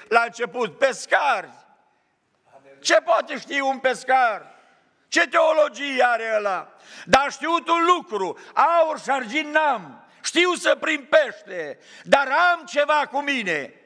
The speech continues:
În numele Domnului Iisus de Nazaret îți poruncesc, scoală-te și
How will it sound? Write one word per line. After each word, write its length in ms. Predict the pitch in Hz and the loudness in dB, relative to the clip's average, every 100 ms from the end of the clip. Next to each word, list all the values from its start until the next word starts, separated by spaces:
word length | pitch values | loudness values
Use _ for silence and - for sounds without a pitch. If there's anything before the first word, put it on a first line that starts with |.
| _ _ _ - - | _ _ _ -6 2
În 220 | 262 247 | 2 2
numele 460 | 339 370 330 311 | -2 0 0 0
Domnului 480 | 294 320 320 285 277 | 2 2 2 0 -2
Iisus 460 | 254 - 285 - - - | -4 -2 -2 -4 -12 -12
de 140 | 165 277 | 0 0
Nazaret 640 | 277 285 226 285 277 214 - - | 2 0 2 2 2 0 -10 -4
îți 180 | 262 - | -4 2
poruncesc, 540 | 302 302 269 311 302 | 2 2 0 -2 -2
scoală-te 720 | - 320 349 311 294 - - - | 2 4 4 4 -2 -4 -4 -4
și 100 | - | -4